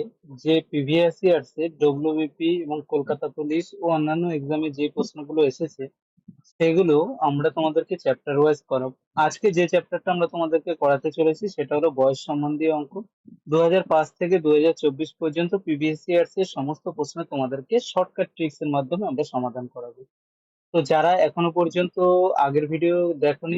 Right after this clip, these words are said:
তারা অবশ্যই দেখে নেবে। এর আগেও আমরা সেট ধরে ধরে তোমাদেরকে সলভ করিয়েছি যে ডব্লিউবিপি প্রিভিয়াস ইয়ার্স এ, সেখানে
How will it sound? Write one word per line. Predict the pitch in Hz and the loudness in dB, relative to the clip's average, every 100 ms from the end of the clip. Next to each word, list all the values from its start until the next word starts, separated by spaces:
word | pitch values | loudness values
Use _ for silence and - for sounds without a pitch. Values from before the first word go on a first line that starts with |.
| 175 | 0
তারা | 147 139 | 0 2
অবশ্যই | 147 - 156 139 | -2 -2 0 0
দেখে | 151 151 | -2 -4
নেবে। | 208 262 | 0 4
এর | 160 156 | 4 4
আগেও | 156 175 | 4 2
আমরা | 170 175 - | 2 0 0
সেট | 165 156 170 | -2 -2 2
ধরে | 165 160 | 2 2
ধরে | 170 170 | 0 -2
তোমাদেরকে | 156 151 160 - 202 190 _ - - | -4 2 0 2 0 0 _ -20 -4
সলভ | 151 139 - | -2 -2 -2
করিয়েছি | 156 156 165 - 285 170 | 2 4 2 0 -4 2
যে | 160 143 | 0 2
ডব্লিউবিপি | 160 151 160 160 165 165 | 0 2 2 2 0 -6
প্রিভিয়াস | 151 143 156 156 - | -4 -2 2 0 2
ইয়ার্স | 160 151 285 | 0 0 -12
এ, | - _ _ _ - | -16 _ _ _ -2
সেখানে | 180 190 | -2 0